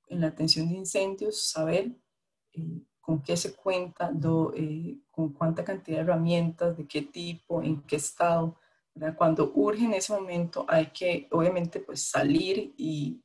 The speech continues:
y atacar el incendio forestal, pero sí es importante todo esto en la organización.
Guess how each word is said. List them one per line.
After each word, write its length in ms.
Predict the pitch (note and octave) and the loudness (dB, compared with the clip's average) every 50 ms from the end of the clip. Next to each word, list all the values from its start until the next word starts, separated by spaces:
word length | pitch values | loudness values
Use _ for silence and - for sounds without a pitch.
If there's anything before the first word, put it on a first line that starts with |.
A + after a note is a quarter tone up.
| _ | _
y 640 | - C#3+ E3 - C#3+ D#3 F3 F3 E3 - - - - _ _ _ _ _ _ _ _ _ _ _ _ - | -8 -8 -6 -6 -6 -6 -6 -8 -8 -10 -10 -14 -16 _ _ _ _ _ _ _ _ _ _ _ _ -6
atacar 400 | - E3 - E3 D#3+ - - F3+ | -6 -4 -4 -2 2 4 4 4
el 100 | G3+ G#3+ | 4 2
incendio 320 | A3 - G#3 G3 G3 F#3+ | -2 -2 -2 -2 -2 -2
forestal, 460 | - - G#3 G#3+ - - F#3+ E3+ E3+ - | -2 -2 -2 -2 0 0 -2 -2 -2 -4
pero 160 | F3+ F3 E3 | -4 -2 0
sí 200 | - - F3+ F3+ | 0 0 -2 -2
es 100 | F3 - | -4 -4
importante 800 | F#3 - - E3+ E3+ - E3+ D#3 D#3 D3+ - - C#3 C#3 - - - | -6 -6 -4 -6 -4 -2 -2 -4 -4 -4 -8 -10 -12 -12 -10 -6 0
todo 260 | F3 E3+ E3+ E3+ E3+ | 4 4 6 6 4
esto 420 | D#3+ D#3+ D3 - - C#3+ C#3 - - | 4 2 -2 -4 -8 -10 -10 -10 -6
en 140 | - D#3+ | -4 -4
la 80 | D#3 D3+ | -2 -2
organización. 840 | D3+ D3+ D3+ D3+ D3 D3 C#3+ - C#3+ C#3 - - - D#3 D3 - | -2 -2 -2 -2 -2 -2 -4 -4 -2 -4 -2 -2 -2 -4 -4 -6